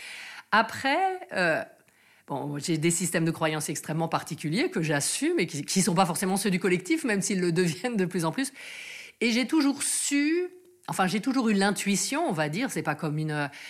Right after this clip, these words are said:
que, euh, on allait vivre alors une forme d'effondrement dans les, voilà, dans les milieux collapsaux, ils appellent ça l'effondrement. Moi, j'ai toujours su qu'un jour, je quitterais Paris en catastrophe. Je,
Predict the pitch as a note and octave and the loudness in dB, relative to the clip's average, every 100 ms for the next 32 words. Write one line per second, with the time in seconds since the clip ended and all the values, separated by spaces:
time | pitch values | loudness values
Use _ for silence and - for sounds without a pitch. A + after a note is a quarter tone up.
0 | - - - - A#3 B3 C4+ D4 - F#3 | -16 -16 -16 -2 2 4 4 2 2 4
1 | E3+ E3 - - _ _ _ _ _ _ | 4 2 0 -14 _ _ _ _ _ _
2 | _ _ - F#3 F#3 F#3 G#3 A3+ E3+ D#3+ | _ _ -2 2 4 4 4 4 2 2
3 | G#3+ A3 E3 E3+ F#3+ F#3 A3 G#3 F3+ G3+ | 2 2 4 4 4 4 2 2 4 4
4 | G#3+ G3 F#3 E3+ C#3+ C#3 D3 D3 D3 D#3+ | 2 2 2 2 -2 -4 -2 0 0 2
5 | D3+ C#3 D3 D#3 E3 F3 D#3 D3 G3 E3 | 0 0 -2 0 0 2 2 2 2 2
6 | C#3 E3 E3 F3 D#3+ E3+ A#3+ - - - | 0 0 0 0 0 2 2 0 -14 -12
7 | - A3+ A3+ G#3+ - B3 A3 - - C#4+ | 2 4 4 2 4 4 4 2 2 2
8 | D#4 G3+ F#3+ E3 A#3+ F3+ D3 F#3 - E3+ | 2 4 4 4 2 0 0 -2 0 2
9 | D#3 E3 G#3 F#3 D3+ C#3 - - E3 A#3 | 2 2 0 -2 -2 -2 -4 -4 0 0
10 | - - - - | -2 -14 -18 -14